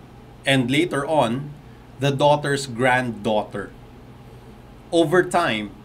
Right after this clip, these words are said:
as his feelings grew for the humans, he underwent a series of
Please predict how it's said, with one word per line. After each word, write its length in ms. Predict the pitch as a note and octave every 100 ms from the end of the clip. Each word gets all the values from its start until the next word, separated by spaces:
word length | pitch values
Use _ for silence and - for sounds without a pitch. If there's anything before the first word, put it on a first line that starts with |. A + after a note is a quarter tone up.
| - - - - D3+
as 160 | D3+
his 200 | D#3 C#3+
feelings 480 | - F#3 F#3 D3+ C#3+
grew 300 | A#2 C#3+ E3
for 160 | - A#2
the 120 | A2+
humans, 760 | C#3+ C#3 A#2 F2+ F2+ - - - - - - - -
he 160 | G3
underwent 640 | G3+ A#3+ B3 B3 F#3+ F#3 F3+
a 140 | D#3+ D#3
series 500 | D#3 F3 F3 E3 -
of 340 | C3+ C3+ A#2